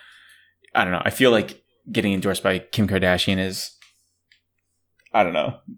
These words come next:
I don't know if it, is that, is it divisive? Is it, or is it a good thing? I, I think, like, net net is probably a good thing for the business. It's such a big brand recognition.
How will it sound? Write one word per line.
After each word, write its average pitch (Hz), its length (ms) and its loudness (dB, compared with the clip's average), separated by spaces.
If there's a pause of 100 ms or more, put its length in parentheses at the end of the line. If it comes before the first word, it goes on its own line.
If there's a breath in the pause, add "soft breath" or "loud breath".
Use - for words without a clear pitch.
(220)
I - 280 -10
don't 214 100 0
know 196 60 4
if 143 80 0
it, 117 80 2
is 117 80 0
that, 180 160 0
is 180 100 -2
it 247 60 -8
divisive? 165 580 -4 (240)
Is 151 180 -4
it, 247 320 -8
or 117 140 -2
is 107 120 -2
it 104 60 -4
a 98 100 -8
good - 200 -6
thing? 214 320 -8 (680)
I, 190 140 2
I 202 60 2
think, - 220 -2
like, 113 220 2
net 110 180 0
net 101 180 2
is 101 100 -6
probably 98 260 -4
a 90 60 -8
good 95 180 -6
thing 95 140 -4
for 92 120 -10
the 90 80 -8
business. 92 640 -8
It's - 240 -10
such 104 240 -6
a 92 40 -10
big 90 320 -8
brand 90 280 -4
recognition. 117 600 -6